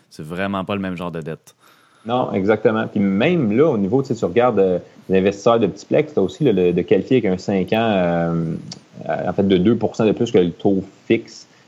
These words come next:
Speaker 2: Euh, ça va avoir un impact aussi au niveau de nos
Speaker 1: Ouais.
Speaker 2: capacités d'emprunt. Fait que, ça, ça, ça tue beaucoup de choses, mais gars, on doit s'ajuster. Puis je pense que c'est justement, je reviens au courtier hypothécaire, que ce soit moi ou un autre, d'avoir toutes ces connaissances-là, ben, c'est une force que les gens peuvent venir utiliser vraiment pour aider à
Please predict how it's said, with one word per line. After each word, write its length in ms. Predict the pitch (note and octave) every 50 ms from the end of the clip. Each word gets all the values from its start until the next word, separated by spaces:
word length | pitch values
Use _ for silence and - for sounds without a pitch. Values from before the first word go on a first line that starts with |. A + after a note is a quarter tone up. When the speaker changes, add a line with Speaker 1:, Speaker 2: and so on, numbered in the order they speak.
| _ _ -
Speaker 2:
Euh, 80 | E2
ça 120 | D#2+ - E2+
va 100 | F2 F2+
avoir 140 | F2+ G2 G#2
un 80 | G#2
impact 320 | G2 F2+ F2 - A2 A2+ -
aussi 80 | - A2
au 40 |
niveau 180 | G2+ F#2 E2+ F#2
de 60 | F#2+
nos 60 | F#2+ F2
Speaker 1:
Ouais. 40 | -
Speaker 2:
capacités 360 | F#2 E2+ F2+ F2+ F2 - -
d'emprunt. 320 | F#2 F2+ E2+ - G#2 A2 A2
Fait 160 | - F2 E2
que, 580 | - - _ _ _ _ _ _ _ _ -
ça, 240 | A2+ - F#2+ F2 F2
ça, 220 | E2+ - F#2+ F2 F2
ça 380 | - - - - - - F2 F2
tue 240 | - - - -
beaucoup 260 | A2+ A2+ A#2+ A#2 - E3
de 60 | C3
choses, 320 | - - A2+ B2 C#3 C#3 A2+
mais 120 | F#2+ F2
gars, 200 | F2 F#2+ F#2+ F#2
on 280 | F2+ F2+ F2 F2+ F2 E2+
doit 140 | F#2 G#2
s'ajuster. 520 | G2+ - G#2 F#2+ F#2+ G#2 F#2+ - - A2+ A2+
Puis 100 | - -
je 40 | -
pense 180 | G#2 G#2 G2+
que 20 | -
c'est 80 | G2 F2
justement, 380 | - F#2+ F#2+ G2+ G#2 G#2 G#2 - - _ _ _ _ -
je 100 | F2 F2+
reviens 340 | F2+ F#2 F#2 F2 G2 G#2+ G#2
au 220 | G2+ G2 F#2 F2+ E2+
courtier 320 | - F#2+ F2+ - - G#2
hypothécaire, 500 | - G2 F#2 F#2+ F#2 F2+ G2+ G#2 A2 A2
que 80 | - F#2+
ce 80 | - -
soit 140 | - G2 F2+
moi 200 | F#2 G2+ G#2+ G#2
ou 40 | F#2+
un 120 | F#2 F2+
autre, 240 | F#2+ G2+ A2 A2+ A2+ - - _ _ _ _ _ _ _ _ _ _ _
d'avoir 600 | - - B1 D2+ E2+ - - G2 F#2+ F#2+ G2 F#2+ -
toutes 160 | - B2+ B2
ces 80 | A#2+ A2+
connaissances-là, 640 | - G#2 G2+ G2 - G#2 F#2+ F#2+ F#2 - - A#2 A#2
ben, 160 | A2+ G2 F#2
c'est 440 | F2+ - - - - - - - -
une 120 | G2+ G#2 G2
force 280 | - - B2 A#2+ A2
que 60 | -
les 160 | G#2+ G2 F#2 F2+
gens 120 | G#2+ G#2
peuvent 140 | G2 G2+ G2
venir 220 | G2 G2+ G#2 G2+ G2
utiliser 440 | F#2+ F#2+ - F#2+ F2 E2 G#2 G#2
vraiment 320 | G2 F#2+ F#2+ F#2 F#2 G2 G#2
pour 180 | G2 F#2+ E2+ F2+
aider 220 | F2 E2+ F2+ G2
à 240 | F#2+ F2+ E2+ D2 -